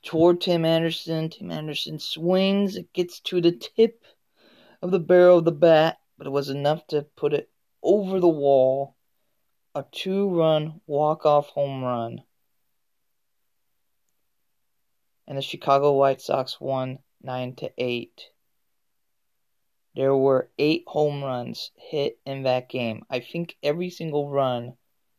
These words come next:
came from a home run in that game. A lot of people will just simply call this the Field, Field of Dreams game.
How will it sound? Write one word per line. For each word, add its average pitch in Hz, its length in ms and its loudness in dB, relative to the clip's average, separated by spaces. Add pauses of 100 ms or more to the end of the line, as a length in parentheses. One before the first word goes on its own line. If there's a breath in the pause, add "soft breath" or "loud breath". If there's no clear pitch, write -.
(120)
came 139 340 -4
from 139 280 -6
a 131 40 -4
home 135 440 -6
run 120 500 -4 (580)
in 131 200 -8
that 113 340 -2
game. 117 500 -8 (2000)
A 135 80 -4
lot 160 260 6
of 170 60 -14
people 202 320 2
will 165 80 6
just 165 180 0
simply 165 300 -8
call 170 180 2
this 175 200 0
the 165 100 -18
Field, 175 460 2 (260)
Field 170 240 0
of 165 100 -4
Dreams 151 380 -4
game. - 340 -14